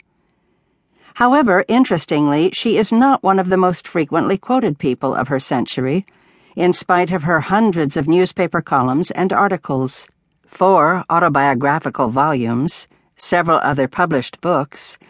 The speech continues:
many speeches and interviews, and volumes of letters. There might be as many famous quotations about Missus Roosevelt as there are quotations by her. The most famous might be Harry S. Truman's dedication of her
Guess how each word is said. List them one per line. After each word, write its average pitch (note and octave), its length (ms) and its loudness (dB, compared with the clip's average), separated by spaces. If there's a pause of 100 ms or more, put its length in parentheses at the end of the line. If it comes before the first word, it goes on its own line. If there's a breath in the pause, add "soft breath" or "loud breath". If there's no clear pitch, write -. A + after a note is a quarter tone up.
(200 soft breath)
many D#4 260 4
speeches A3 640 -2
and G#3+ 240 2
interviews, C#3 800 -2 (200)
and D3+ 220 0
volumes C#3 720 0
of C#3 180 -4
letters. C3+ 640 -2 (1000 soft breath)
There G#3 200 2
might A#3 280 2
be A#3 160 2
as F#3+ 120 0
many G3 280 2
famous F3+ 420 0
quotations D#3 800 -2
about D#3+ 640 -2
Missus C#3+ 340 -2
Roosevelt C3 680 -2 (400 soft breath)
as G#3+ 180 2
there G#3+ 320 2
are F3+ 160 4
quotations E3 880 -2
by D3 320 0
her. A2+ 320 -4 (800)
The F#3+ 140 2
most A3 300 2
famous A3+ 420 2
might F#3 220 0
be F#3 140 2
Harry F#3 340 2
S. D#3 180 -2
Truman's E3 500 2
dedication D3 680 0
of C#3 120 -2
her C#3+ 360 -2